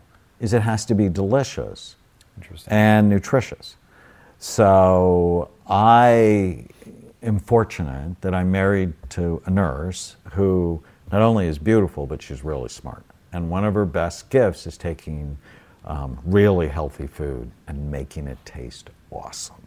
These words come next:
Speaker 2: Mm.
Speaker 1: So there is no suffering. So you have to get that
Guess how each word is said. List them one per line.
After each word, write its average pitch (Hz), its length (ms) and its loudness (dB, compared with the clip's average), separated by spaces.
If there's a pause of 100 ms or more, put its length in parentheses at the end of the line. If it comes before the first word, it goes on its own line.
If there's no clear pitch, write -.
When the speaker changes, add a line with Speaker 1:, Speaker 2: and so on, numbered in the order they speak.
Speaker 2:
Mm. 82 60 -12 (240)
Speaker 1:
So 90 180 -8
there 90 480 2
is 73 160 -6
no 110 680 4
suffering. 90 600 -6
So - 120 -2
you 110 60 4
have 123 240 2
to 143 80 2
get 123 280 0
that 107 280 -2